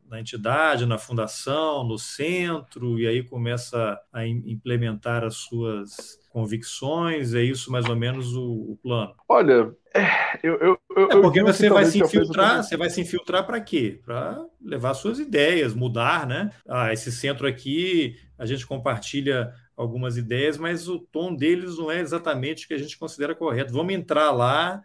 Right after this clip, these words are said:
Speaker 1: vamos concorrer, ganhar um cargo de chefia, e aí a gente implementa a nossa agenda. Eu não vejo outro
Speaker 2: Você chega a
Speaker 1: caminho,
Speaker 2: ver
Speaker 1: né?
Speaker 2: coisas assim,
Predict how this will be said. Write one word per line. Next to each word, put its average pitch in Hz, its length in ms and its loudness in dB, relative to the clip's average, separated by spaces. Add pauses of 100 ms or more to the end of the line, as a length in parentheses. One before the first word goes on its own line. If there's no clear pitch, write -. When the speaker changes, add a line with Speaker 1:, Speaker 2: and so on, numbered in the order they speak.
(160)
Speaker 1:
vamos 143 300 -8
concorrer, 147 920 -2 (120)
ganhar 135 380 -4
um 135 100 -8
cargo 131 320 -2
de 127 80 -10
chefia, 160 760 -4
e 196 100 0
aí 170 220 2
a 185 80 -2
gente 170 360 -8
implementa 175 520 -10
a 160 40 -10
nossa 165 220 -8
agenda. 127 540 -8 (280)
Eu 220 140 -18
não 110 160 -6
vejo 110 260 -2
outro 160 240 2
Speaker 2:
Você 180 140 -2
chega 208 240 4
a - 20 4
Speaker 1:
caminho, 202 60 2
Speaker 2:
ver 208 80 4
Speaker 1:
né? 202 60 -6
Speaker 2:
coisas 202 240 4
assim, 175 420 -8